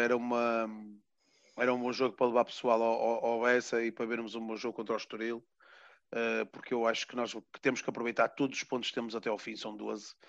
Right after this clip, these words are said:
temos que os aproveitar todos para tentar fi-,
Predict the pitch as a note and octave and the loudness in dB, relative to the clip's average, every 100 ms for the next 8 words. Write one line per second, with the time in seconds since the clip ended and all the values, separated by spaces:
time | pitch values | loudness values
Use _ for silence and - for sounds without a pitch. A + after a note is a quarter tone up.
0 | - - - A#2+ - B2 A#2+ A2 A2 A#2 | -20 -18 -8 -6 -4 -4 -4 -4 -2 0
1 | A2+ G#2 A#2 A2+ - - A#2+ G#2+ - G#2 | 0 0 -2 -4 -4 -6 -4 -4 -4 -2
2 | A2+ - | -2 -4